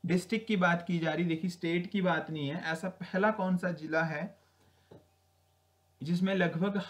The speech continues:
हर घर में एक नल जो है वो उपलब्ध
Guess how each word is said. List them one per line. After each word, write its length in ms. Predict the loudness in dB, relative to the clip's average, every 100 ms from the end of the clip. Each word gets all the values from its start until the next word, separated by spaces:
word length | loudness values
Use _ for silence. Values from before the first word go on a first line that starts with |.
| 2
हर 240 | 4 6
घर 340 | 4 2 2 2
में 320 | 2 0 -4 -12 _ _ _ _ _ _ _ _ -20 -20 _ _ -12 -4
एक 180 | -2
नल 340 | 0 2 4 4
जो 140 | 4
है 120 | 2
वो 120 | 2 -2
उपलब्ध 480 | 0 0 0 -2